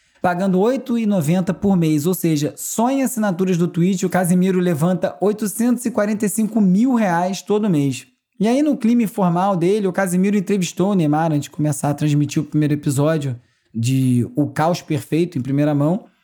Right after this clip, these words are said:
E ele foi fazendo comentários em tempo real, como é a marca dele, né? Pausando, fazendo piada. E o meu colega Bruno Maia fez uma observação no Twitter sobre essa transmissão que eu achei bem interessante.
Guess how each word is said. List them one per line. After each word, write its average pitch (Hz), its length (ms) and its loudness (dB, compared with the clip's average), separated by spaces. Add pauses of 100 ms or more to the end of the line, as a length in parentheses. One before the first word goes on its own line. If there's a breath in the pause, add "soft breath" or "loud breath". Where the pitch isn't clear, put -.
(120 soft breath)
E 147 80 0
ele 175 120 2
foi 214 160 0
fazendo 208 280 0
comentários 170 540 0
em 147 60 -8
tempo 175 240 -2
real, 160 320 2
como 185 160 -2
é - 20 0
a 180 60 0
marca 165 280 0
dele, 131 180 2
né? 117 100 2
Pausando, 147 640 0
fazendo 143 300 -2
piada. 151 500 0 (420 soft breath)
E 190 120 2
o 214 40 2
meu 233 140 2
colega 214 500 0
Bruno 208 320 2
Maia 185 300 0
fez 185 180 0
uma 202 160 2
observação 202 540 0
no 240 80 2
Twitter 185 340 0
sobre 165 200 -2
essa 165 160 -2
transmissão 165 600 0
que - 80 -6
eu 175 40 0
achei 175 160 -2
bem 185 160 0
interessante. 175 680 -2